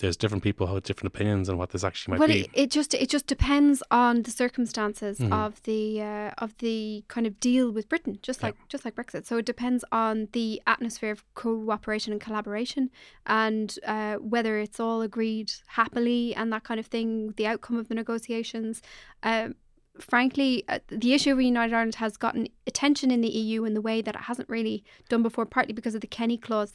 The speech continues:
Speaker 2: the thing that Enda Kenny got into the, um, the very early stages of the Brexit negotiation, which was, is there, if there e-, ever is a United Ireland, it's automatically in the E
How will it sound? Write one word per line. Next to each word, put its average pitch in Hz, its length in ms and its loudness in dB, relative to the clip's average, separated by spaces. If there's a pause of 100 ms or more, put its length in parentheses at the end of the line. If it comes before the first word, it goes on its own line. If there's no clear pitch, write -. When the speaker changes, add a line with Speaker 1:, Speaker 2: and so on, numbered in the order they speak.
Speaker 2:
the 208 140 -4
thing 247 260 2
that 226 100 0
Enda 220 220 0
Kenny 220 220 -2
got 220 220 -2
into 220 420 -2
the, 208 320 -4
um, 202 280 -4 (420)
the 226 100 4
very 226 380 4 (120)
early 240 300 6
stages 220 400 0
of 208 80 -4
the 208 80 -4
Brexit 202 280 -2
negotiation, 214 520 -4
which 208 180 -8
was, 208 160 -10 (120)
is 254 220 2
there, 226 320 2
if 254 120 0
there 254 160 4
e-, 254 160 8
ever 226 220 2
is 269 180 4
a 269 40 4
United 214 340 2
Ireland, 214 320 -2 (240)
it's - 100 -2
automatically 233 800 2 (120)
in 240 160 6
the 220 160 2
E 214 40 0